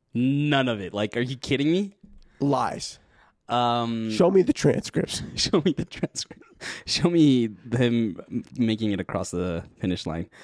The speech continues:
Speaker 1: Uh, I do like Summer Nights. Summer Nights is great. I think it's also the best choreographed
Speaker 2: Yes.
Speaker 1: of all of them, except
Speaker 2: Okay.
Speaker 1: for,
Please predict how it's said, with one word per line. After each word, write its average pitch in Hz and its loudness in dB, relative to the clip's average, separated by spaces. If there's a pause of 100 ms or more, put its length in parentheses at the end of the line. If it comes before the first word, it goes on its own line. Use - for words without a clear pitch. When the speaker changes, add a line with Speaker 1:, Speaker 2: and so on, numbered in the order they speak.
(400)
Speaker 1:
Uh, 127 4
I 147 4
do 190 4
like 147 4
Summer 107 -4
Nights. - -12
Summer 175 -2
Nights 170 -2
is 127 -6
great. 107 -2
I 127 -2
think 151 -4
it's - -6 (120)
also 107 -2
the 104 -8
best - -6 (440)
choreographed 110 -4 (200)
Speaker 2:
Yes. 131 -4
Speaker 1:
of 117 -2 (260)
all 117 2
of 104 -4
them, 104 -6
except 165 -2
Speaker 2:
Okay. 147 -2
Speaker 1:
for, 175 0